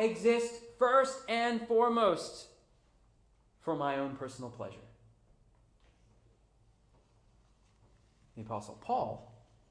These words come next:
tells Christians that this is what we believe. I exist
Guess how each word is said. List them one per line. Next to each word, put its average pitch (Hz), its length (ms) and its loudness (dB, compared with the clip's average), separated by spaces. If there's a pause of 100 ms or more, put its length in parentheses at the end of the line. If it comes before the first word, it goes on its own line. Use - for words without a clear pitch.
(500)
tells 104 260 -8
Christians 104 720 -12 (600)
that 107 180 -12
this 220 200 -2
is 113 160 -10
what 107 180 -8
we 107 60 -10
believe. 98 260 -14 (920)
I 143 420 -6
exist 110 600 -10